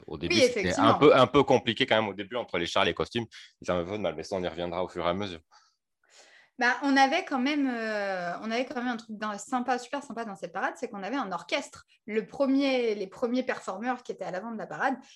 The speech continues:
Speaker 2: c'était un orchestre,
Speaker 1: Mm.
Speaker 2: euh, ils étaient en, en rouge et blanc, si je dis pas de bêtises, et, euh,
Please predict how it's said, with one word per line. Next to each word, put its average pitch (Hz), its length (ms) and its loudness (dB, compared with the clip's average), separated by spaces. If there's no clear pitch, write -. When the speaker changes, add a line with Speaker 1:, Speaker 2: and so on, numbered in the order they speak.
Speaker 2:
c'était 220 560 -2
un 196 160 -8
orchestre, 254 520 -4
Speaker 1:
Mm. 208 40 -2
Speaker 2:
euh, 175 220 -2
ils 180 200 -10
étaient 214 300 -2
en, 160 840 -8
en 175 80 -12
rouge 214 280 -6
et 196 40 -4
blanc, 214 280 -6
si 220 200 -14
je 175 60 -20
dis 180 80 -20
pas 190 100 -8
de 180 60 -10
bêtises, 175 320 -12
et, - 180 2
euh, 180 140 0